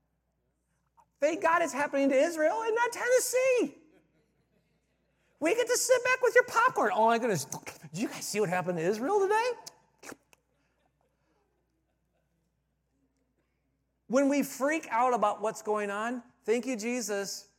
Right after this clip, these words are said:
that you want me obedient to this. You command me to know something that's happening over there. Can you imagine the panic and what's going on over the, to the Christians and Jews over there? It's terrible.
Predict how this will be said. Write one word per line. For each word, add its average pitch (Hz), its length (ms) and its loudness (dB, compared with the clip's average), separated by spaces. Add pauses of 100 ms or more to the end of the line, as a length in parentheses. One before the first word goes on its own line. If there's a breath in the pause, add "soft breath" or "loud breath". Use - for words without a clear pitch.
(360)
that 190 280 -2
you 214 160 -4
want 214 240 -2
me 190 120 -2
obedient 214 360 -2
to 208 60 -10
this. 208 160 -6
You 180 140 -10
command 196 360 -8
me 196 100 -4
to 180 80 -4
know 185 180 -6
something 165 320 -8
that's 151 160 -6
happening 156 400 -10
over 131 200 -8
there. 127 300 -8 (1300)
Can 175 100 -10
you 185 60 -4
imagine 190 640 -8
the 151 80 -10
panic 160 640 -16 (180)
and 143 160 -12
what's 143 140 -8
going 139 280 -12
on 131 260 -12 (140)
over 135 220 -12
the, 123 220 -14
to - 100 -20
the 123 80 -16
Christians 139 460 -16
and 117 120 -12
Jews 120 240 -12
over 104 180 -12
there? 80 120 -20 (1400)
It's - 160 -20
terrible. 135 380 -12